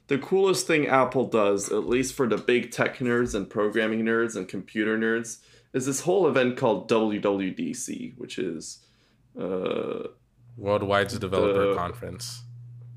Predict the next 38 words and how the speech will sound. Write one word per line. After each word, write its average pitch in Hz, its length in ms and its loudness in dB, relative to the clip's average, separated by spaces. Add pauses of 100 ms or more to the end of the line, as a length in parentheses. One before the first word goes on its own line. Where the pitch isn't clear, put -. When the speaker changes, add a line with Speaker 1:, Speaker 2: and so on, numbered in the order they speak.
(500)
Speaker 1:
Yeah. 104 320 2 (240)
Uh, 104 220 2
Speaker 2:
Or 110 120 6
Speaker 1:
I 127 100 8
always 180 260 6
feel 185 120 4
it's 123 140 4
Speaker 2:
affectionately 101 60 2
Speaker 1:
really 151 200 4
weird 120 480 2
because 135 320 0
I'm 120 140 2
like, 117 280 2 (300)
the 131 160 0
Worldwide 143 420 4
Developer 123 380 2
Conference 123 480 0
sounds 113 260 0
like 117 140 0
something 117 400 -2
that 107 120 0
should 104 200 -4
be 107 120 0
more 101 300 2
than 113 120 0
just 110 260 -2
a 98 60 -4
single 104 360 -2
company, 120 600 -2 (380)
but 107 100 0
okay. 107 480 0 (380)
Um, 101 500 0 (220)
Speaker 2:
Affectionately 127 600 0
called 110 360 0
Dub 95 180 0
Speaker 1:
I 113 40 4
Speaker 2:
Dub. 113 180 4
Speaker 1:
would, - 220 -2